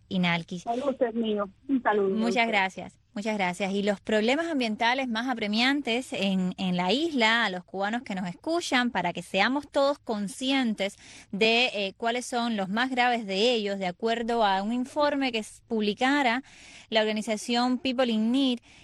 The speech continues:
Speaker 1: en el año dos mil quince, los problemas más apremiantes son la crisis agro ecológica con el desarrollo de la agricultura no sostenible y la introducción de transgénicos, o sea, la introducción de semillas que están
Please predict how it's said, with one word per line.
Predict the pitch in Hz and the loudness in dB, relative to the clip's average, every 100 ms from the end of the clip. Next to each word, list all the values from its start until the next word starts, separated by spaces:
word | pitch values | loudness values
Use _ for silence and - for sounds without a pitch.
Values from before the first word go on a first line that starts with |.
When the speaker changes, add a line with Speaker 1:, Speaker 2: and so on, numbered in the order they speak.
| - | -8
Speaker 1:
en | 214 233 | 0 2
el | 214 | 4
año | 240 269 240 | 2 2 0
dos | 202 208 | 0 -2
mil | 240 226 | -2 -4
quince, | 269 262 254 233 202 | -2 0 0 0 -2
los | 190 | -2
problemas | - 196 233 254 | 0 2 2 2
más | 240 247 262 | 2 2 2
apremiantes | 226 208 208 214 220 220 | 0 0 0 0 -2 -4
son | 214 208 208 | -2 0 4
la | 185 175 - | 2 2 -6
crisis | 240 311 - 254 247 - _ _ - | -4 -4 -4 -6 -6 -8 _ _ 0
agro | 247 277 269 262 - _ _ _ _ - | 2 2 2 0 -2 _ _ _ _ -2
ecológica | 233 233 240 285 277 240 247 269 | 0 2 2 2 0 -2 0 0
con | 226 202 | -2 -6
el | 190 | -4
desarrollo | 190 196 214 233 247 247 | -4 -4 -2 0 2 2
de | 220 | 2
la | 196 | 0
agricultura | 196 190 185 220 240 | 0 -4 -6 -2 -2
no | 233 | -2
sostenible | 254 233 214 202 269 269 226 214 | -6 -8 -4 0 0 2 2 0
y | 208 | 0
la | |
introducción | 202 190 202 196 - 247 247 208 | -2 -4 -6 -6 -6 -4 -4 -4
de | |
transgénicos, | 196 202 208 285 269 214 190 | -4 -4 -2 0 0 -2 -4
o | 190 | -6
sea, | 214 220 - - - - | -2 -2 -2 -8 -10 -2
la | 233 | 0
introducción | 233 214 269 262 | 0 -2 0 0
de | 285 | 0
semillas | - 220 226 277 277 233 240 | 0 0 2 2 2 0 -2
que | 202 | -6
están | - 220 233 | -4 -2 -2